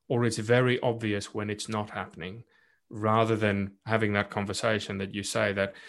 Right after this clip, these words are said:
it's always either the leads that marketing's producing are shit or there aren't enough of them.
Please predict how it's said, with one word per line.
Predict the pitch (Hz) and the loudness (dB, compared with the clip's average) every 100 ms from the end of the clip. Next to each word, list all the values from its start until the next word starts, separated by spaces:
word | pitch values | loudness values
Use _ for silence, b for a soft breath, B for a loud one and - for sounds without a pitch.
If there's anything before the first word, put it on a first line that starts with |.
| b | b
it's | - 107 | -6 2
always | 120 113 101 98 | 6 6 6 2
either | - 135 127 | 2 2 4
the | 113 | 2
leads | 104 117 110 107 - | 4 4 2 0 -4
that | 101 | -4
marketing's | 104 107 107 113 104 101 | 2 2 0 -4 -6 -6
producing | - 101 107 101 - 98 | -8 -4 -2 -2 -4 -6
are | |
shit | 98 - 160 123 - b b b - | -6 0 0 0 -8 b b b 4
or | 156 170 113 92 127 147 _ _ _ | 8 10 10 6 2 -4 _ _ _
there | - 113 110 | -2 2 4
aren't | 107 107 | 2 0
enough | 104 117 143 104 | -2 0 0 -2
of | 98 | -8
them. | 87 85 | -10 -10